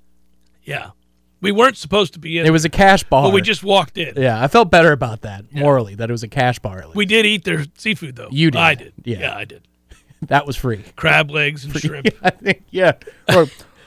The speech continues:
Speaker 2: this is terrible. I can't
Speaker 1: <laughs>
Speaker 2: believe we're getting
Speaker 1: Yeah.
Speaker 2: killed,
Speaker 1: That
Speaker 2: man.
Speaker 1: was awful.
Speaker 2: Yeah, that's the end of the
Speaker 1: Oh,
Speaker 2: run.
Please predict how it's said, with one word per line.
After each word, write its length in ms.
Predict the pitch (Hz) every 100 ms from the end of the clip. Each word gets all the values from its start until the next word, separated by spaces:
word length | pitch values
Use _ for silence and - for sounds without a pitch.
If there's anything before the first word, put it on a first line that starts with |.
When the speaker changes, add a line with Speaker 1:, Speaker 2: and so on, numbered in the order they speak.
| _
Speaker 2:
this 180 | 269 214
is 40 |
terrible. 400 | - 233 262 175
I 80 | 170
can't 220 | - 254
Speaker 1:
<laughs> 80 | 254
Speaker 2:
believe 120 | 247 240
we're 80 |
getting 280 | 208 185 170
Speaker 1:
Yeah. 100 | -
Speaker 2:
killed, 320 | - 262 269 220
Speaker 1:
That 100 | 240
Speaker 2:
man. 140 | 180
Speaker 1:
was 140 | 180 202
awful. 460 | 226 262 262 220
Speaker 2:
Yeah, 220 | 170 202 190
that's 180 | 185
the 80 | 190
end 100 | 202
of 60 | 214
the 60 |
Speaker 1:
Oh, 180 | 214
Speaker 2:
run. 80 | -